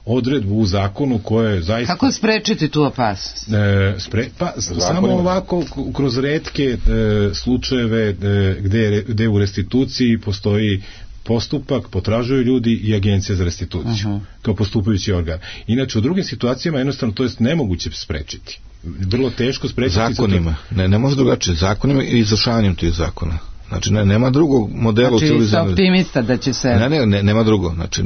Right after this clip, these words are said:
Speaker 1: Zakon
Speaker 3: da
Speaker 1: o restituciji, znate kako, d-, taj zakon o zakonjenju je donet, e, i neki drugi koji su i dobro stavljeni van
Speaker 2: Da.
Speaker 1: snage od strane Ustavnog suda, ovaj, ili od same Skupštine, e, ti zakoni o legalizaciji i ozakonjenju su doneti nakon stupanja na snagu zakona o restituciji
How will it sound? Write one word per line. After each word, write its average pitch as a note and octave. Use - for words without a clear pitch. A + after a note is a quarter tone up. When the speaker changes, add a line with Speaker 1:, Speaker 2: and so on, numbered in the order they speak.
Speaker 1:
Zakon F#2+
Speaker 3:
da E3+
Speaker 1:
o -
restituciji, C#3+
znate A#2
kako, G2+
d-, F#2+
taj A#2+
zakon C3
o B2+
zakonjenju A#2
je C3+
donet, B2
e, G2+
i -
neki F#2+
drugi G2+
koji F2
su -
i -
dobro E2+
stavljeni E2+
van F2+
Speaker 2:
Da. F#2+
Speaker 1:
snage F#2
od D#2
strane F#2
Ustavnog F2+
suda, A#2+
ovaj, G#2+
ili G#2
od G2+
same A2+
Skupštine, C3
e, G2
ti A2
zakoni G#2+
o G2
legalizaciji G2
i -
ozakonjenju A#2+
su C#3
doneti D3+
nakon B2
stupanja G2
na F2+
snagu E2+
zakona D#2+
o D2
restituciji F#2+